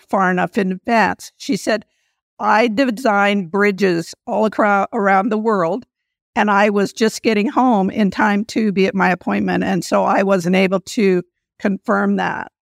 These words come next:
appointment with you. So I gave it away." So that's what created this custom confirmation, as I called it in our practice, was I didn't want that to happen again. So I just asked him,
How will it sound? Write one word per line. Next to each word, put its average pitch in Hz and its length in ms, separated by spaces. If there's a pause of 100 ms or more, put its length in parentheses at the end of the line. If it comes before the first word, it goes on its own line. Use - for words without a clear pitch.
(460)
appointment 226 540
with 175 220
you. - 300
So - 520
I 220 100
gave 208 220
it 214 80
away." 190 360 (520)
So - 220
that's 233 400
what 214 340 (1500)
created 233 760
this 185 360
custom 208 500
confirmation, 190 840
as 175 300
I - 180
called 190 340
it 190 140
in 190 160
our 180 140
practice, 180 560
was 202 380 (440)
I 226 80
didn't 247 200
want 240 220
that 208 200
to 226 60
happen 214 380
again. 233 460
So 226 380 (880)
I 262 120
just 214 280
asked 254 300
him, 262 220